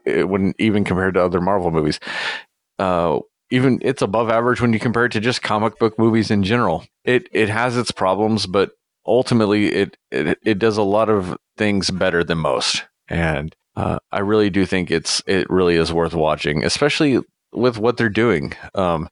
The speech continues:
I mean, this is the last movie, well, I guess technically third to last movie of Phase Three,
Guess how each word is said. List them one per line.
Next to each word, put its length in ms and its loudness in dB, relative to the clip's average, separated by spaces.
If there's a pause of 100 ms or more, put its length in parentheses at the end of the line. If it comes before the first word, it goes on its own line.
(200)
I 140 -2
mean, 200 2
this 240 0
is 120 -2
the 100 -2
last 380 -2
movie, 500 2 (240)
well, 160 0
I 100 2
guess 240 -2
technically 480 0
third 380 0
to 80 0
last 320 0
movie 440 2 (300)
of 460 2 (120)
Phase 680 0 (120)
Three, 440 -2